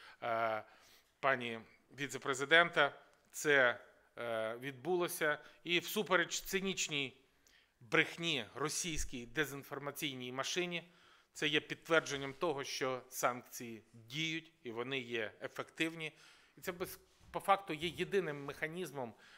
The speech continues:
е, мати Росію за столом переговорів і забезпечувати прогрес в зупинці російської агресії.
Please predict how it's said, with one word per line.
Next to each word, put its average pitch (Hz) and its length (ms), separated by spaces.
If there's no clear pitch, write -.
е, 123 260
мати 143 460
Росію 135 400
за 127 240
столом 131 500
переговорів 143 640
і 143 320
забезпечувати 123 920
прогрес 117 600
в 110 440
зупинці 120 760
російської 117 520
агресії. 107 460